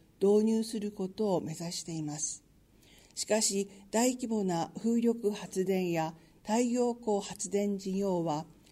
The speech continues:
周辺の生活、自然環境に重大な影響を与える可能性があるため、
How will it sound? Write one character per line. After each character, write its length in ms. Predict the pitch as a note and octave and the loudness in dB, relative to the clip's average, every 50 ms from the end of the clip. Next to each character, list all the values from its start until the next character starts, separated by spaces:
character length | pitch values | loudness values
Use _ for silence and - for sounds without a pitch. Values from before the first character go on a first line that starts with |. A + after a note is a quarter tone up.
| - - | -20 -18
周 320 | - - - A#3+ A#3+ B3 A#3+ | -10 -4 -2 0 0 0 0
辺 280 | A3 A3 A3 G#3+ G#3 G3 | 0 0 0 0 2 2
の 260 | F#3 F#3 F3+ E3+ - - | 2 0 0 -2 -4 -6
生 300 | - - - G3 G3+ G3+ | -10 -4 -2 -2 -2 -2
活、 520 | G3+ - F3+ F3 - - D#3+ D#3+ D3+ - - - - - - - - - _ | -4 -6 -6 -6 -4 -4 -2 -2 -2 -4 -10 -18 -20 -20 -20 -20 -20 -20 _
自 220 | - - G3+ F#3+ | -6 -6 -4 2
然 240 | A3+ A#3+ A#3+ A#3+ A#3+ | 2 4 4 4 2
環 300 | A#3 - A3+ A3+ A3 A3 | 0 -2 0 0 0 0
境 260 | - - G#3 G3 G3 | 2 2 2 4 4
に 280 | F#3+ F3+ E3+ E3 - - | 4 2 2 0 0 -2
重 320 | E3+ - G#3 A3+ A#3+ B3 A3 | -6 -2 0 0 0 2 2
大 240 | B3 A#3+ A#3+ A#3 A3+ | 2 2 2 2 4
な 160 | A3 G#3+ - | 4 2 2
影 260 | - - G#3+ G#3+ G#3+ | 2 2 0 0 0
響 300 | G#3+ - F#3+ F#3+ F#3 F3+ | 0 0 2 2 4 2
を 120 | E3 - | 2 0
与 320 | D#3+ E3 - - G3 G3 G#3 | -2 -8 -6 -4 -2 0 0
え 60 | G#3 | 2
る 140 | F#3+ F#3+ F#3+ | 0 0 -2
可 180 | - - E3+ | -2 -8 -4
能 220 | F3 G3 G#3 A3 A3 | -2 -2 0 -2 -2
性 260 | G#3+ - A3 G#3 G#3 | -2 -2 -2 -2 0
が 220 | G3+ F#3+ F3+ E3 | 0 -2 -2 0
あ 80 | F#3+ G3 | -2 -2
る 100 | F#3+ F3+ | -2 -4
た 160 | - D3+ D#3 | -4 -4 -4
め、 220 | D#3 D3 C#3+ C#3+ | -2 -2 -4 -4